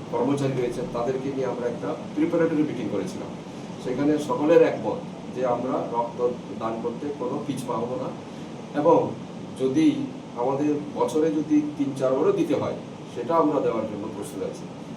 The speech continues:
তো এটা প্রথম উদ্যোগ। গত বছরে আমরা করেছিলাম এই ধরনের অনুষ্ঠান,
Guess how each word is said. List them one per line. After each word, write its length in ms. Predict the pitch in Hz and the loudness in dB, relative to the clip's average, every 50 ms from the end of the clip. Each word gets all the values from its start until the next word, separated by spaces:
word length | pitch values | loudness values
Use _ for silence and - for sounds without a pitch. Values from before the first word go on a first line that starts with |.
| - - | -2 0
তো 140 | 156 151 151 - | 2 2 2 2
এটা 220 | 147 147 170 170 | 2 2 4 2
প্রথম 500 | 170 - 151 147 147 - 180 175 - - - 127 | 2 2 -2 -2 0 0 0 -2 -2 -4 -2 -2
উদ্যোগ। 340 | 147 151 147 135 139 156 139 - - - | -2 -2 0 0 0 0 -2 -4 -2 -2
গত 160 | 175 - 151 | 0 2 2
বছরে 340 | 147 139 143 - 180 196 185 | 2 2 0 0 0 2 2
আমরা 220 | 165 160 160 160 | 2 4 4 2
করেছিলাম 460 | 156 156 147 147 143 147 143 143 135 | 2 2 0 0 0 -2 -2 -2 -2
এই 120 | 131 127 131 | -2 -2 -2
ধরনের 340 | 135 131 131 131 123 123 127 120 - - - 127 123 120 | -2 -2 0 0 -2 -2 -4 -6 -8 -8 -8 -8 -8 -6
অনুষ্ঠান, 400 | 123 120 120 - - - 131 | -6 -6 -6 -6 -6 -6 -6